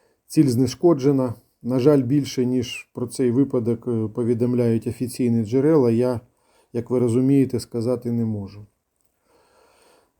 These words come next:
А також така новина, я вже висловлювався по темі можливого наступу на Сумщину. Росіяни говорив, що я не вбачаю можливості цієї події в даний момент.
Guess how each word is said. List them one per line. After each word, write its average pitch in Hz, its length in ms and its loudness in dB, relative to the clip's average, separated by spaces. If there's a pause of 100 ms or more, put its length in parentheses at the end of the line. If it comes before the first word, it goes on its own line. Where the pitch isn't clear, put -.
(420)
А 127 160 2
також 143 520 2 (220)
така 127 260 -2
новина, 139 440 4
я 135 140 6
вже 139 180 4
висловлювався 123 840 -2
по 120 160 -12
темі 120 320 -2
можливого 120 600 0
наступу 117 520 -6
на 117 120 -2
Сумщину. 127 600 -2
Росіяни 123 640 2
говорив, 120 480 2
що 113 400 -2
я 123 160 0
не 123 120 -2
вбачаю 113 560 0
можливості 135 680 0
цієї 123 440 0
події 117 480 -2
в 104 60 -4
даний 113 320 -2
момент. 104 540 -8